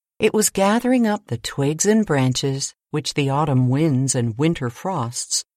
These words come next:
had thrown upon the ground. These were carefully gathered into a large bundle, which Granny tied together with a strong linen band. She then managed to lift the bundle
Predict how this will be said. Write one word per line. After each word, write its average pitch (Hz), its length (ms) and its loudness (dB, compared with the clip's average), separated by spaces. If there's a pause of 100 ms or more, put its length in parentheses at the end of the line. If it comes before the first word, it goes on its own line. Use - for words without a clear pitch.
(140)
had 202 220 -4
thrown 143 520 0
upon 170 360 0
the 190 80 0
ground. 180 500 -2 (680)
These 170 360 2
were 117 100 -8
carefully 135 600 -2
gathered 131 480 -2
into 120 320 -4
a 117 40 -4
large 117 640 -4
bundle, 127 440 -2 (200)
which 165 240 -2
Granny 151 480 0
tied 139 320 -4
together 147 520 -2 (120)
with 143 120 -4
a 127 80 -4
strong 143 600 -2 (140)
linen 147 440 0
band. 127 540 -2 (920)
She 240 180 0
then 294 320 2
managed 190 500 -2
to 131 120 -6
lift 127 460 -2 (100)
the 220 100 2
bundle 160 520 0